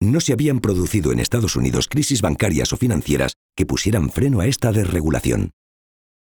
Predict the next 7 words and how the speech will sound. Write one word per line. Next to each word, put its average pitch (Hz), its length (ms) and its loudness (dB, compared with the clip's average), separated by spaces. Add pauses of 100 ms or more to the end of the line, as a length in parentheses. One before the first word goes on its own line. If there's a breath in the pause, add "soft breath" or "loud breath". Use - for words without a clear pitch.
(240)
La 73 160 0
derogación 82 540 0
definitiva 120 540 0
de 82 100 0
la 60 100 0
ley 73 200 0
Glass-Steagall, 71 760 -2